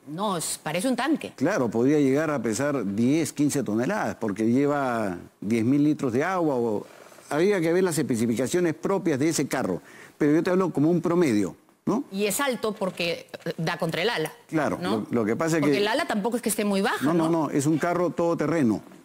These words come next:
Speaker 2: ¿Te das cuenta? O sea, tiene tracción en las cuatro llantas o seis llantas, dependente, depe-, en dependencia del vehículo, y tiene que desplazarse por todos sitios,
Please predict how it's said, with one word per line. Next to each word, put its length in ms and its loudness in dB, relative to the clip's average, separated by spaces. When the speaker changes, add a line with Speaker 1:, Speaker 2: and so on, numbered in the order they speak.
Speaker 2:
¿Te 80 0
das 100 -2
cuenta? 420 -2
O 180 -16
sea, 220 0
tiene 280 2
tracción 320 0
en 60 4
las 100 -2
cuatro 360 -2
llantas 440 0
o 60 2
seis 240 2
llantas, 340 0
dependente, 720 2
depe-, 380 0
en 120 2
dependencia 500 2
del 160 2
vehículo, 480 2
y 100 0
tiene 260 2
que 60 0
desplazarse 480 0
por 160 0
todos 200 0
sitios, 400 -2